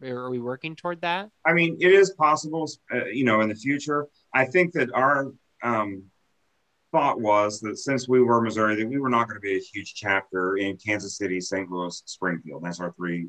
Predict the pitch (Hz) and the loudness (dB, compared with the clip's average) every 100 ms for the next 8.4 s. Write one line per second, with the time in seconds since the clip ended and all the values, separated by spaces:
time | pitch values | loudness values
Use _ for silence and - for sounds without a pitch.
0 | - 85 85 80 85 85 _ 82 80 78 | -6 -6 -6 -8 -10 -12 _ -6 -6 -6
1 | 80 80 73 76 - _ _ _ _ - | -8 -6 -8 -12 -16 _ _ _ _ -2
2 | 113 110 107 117 123 123 123 120 117 110 | 2 2 2 0 4 4 2 0 -2 2
3 | 120 117 110 110 110 104 - 104 92 - | 2 2 -2 -8 -10 -12 -2 -2 -2 0
4 | 95 90 - 87 82 90 95 104 104 - | 0 0 -4 -6 -4 -4 -4 -4 -6 -12
5 | - 104 104 - - 117 117 131 127 120 | -8 -6 -6 -8 -6 -4 0 -2 -2 -4
6 | 113 113 110 110 110 - _ _ _ - | -4 -4 -4 -6 -10 -14 _ _ _ -2
7 | 117 117 120 113 107 101 101 85 95 104 | 0 2 0 0 0 -2 -2 -2 0 0
8 | 110 107 110 | 0 -2 -4